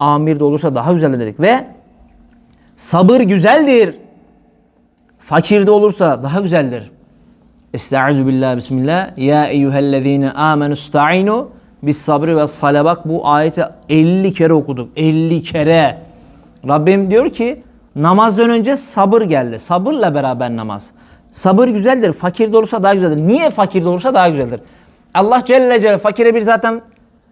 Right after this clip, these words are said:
e, muhtaçlık vermiş mi? Vermiş. Ay sonunu görmüyor, kirasını veremiyor, faturasını ödemiyor. Her ay birinden borç almak zorunda kalıyor. Her ay maalesef birilerinin kapısını çalmak zorunda kalıyor. Fakir.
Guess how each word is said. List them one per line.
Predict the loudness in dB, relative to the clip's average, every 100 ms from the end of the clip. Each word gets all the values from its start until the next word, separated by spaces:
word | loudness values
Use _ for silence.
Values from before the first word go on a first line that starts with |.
| _
e, | -4 0 2 2
muhtaçlık | 2 2 0 -2 -2
vermiş | 2 2 0 -4
mi? | 0
Vermiş. | 0 0 -4 0
Ay | 2 2
sonunu | 0 -2 2
görmüyor, | 2 4 2 0
kirasını | -2 0 0 0 -2 0
veremiyor, | 0 0 0 0
faturasını | -2 -2 -2 -2 0
ödemiyor. | 2 4 4 4 2 -2 -20 _
Her | 0 2
ay | 4 4
birinden | 2 0 0 2
borç | 0 2
almak | 0 0
zorunda | 0 0 2
kalıyor. | 2 4 4 2 -2 -14 _ _
Her | -4 0 4
ay | 4
maalesef | 4 2 2 2 0 0
birilerinin | 2 2 0 0
kapısını | -2 -4 -6 -2
çalmak | 0 0 0
zorunda | 2 2 2
kalıyor. | 2 2 4 2
Fakir. | 2 -2 0 2 4 2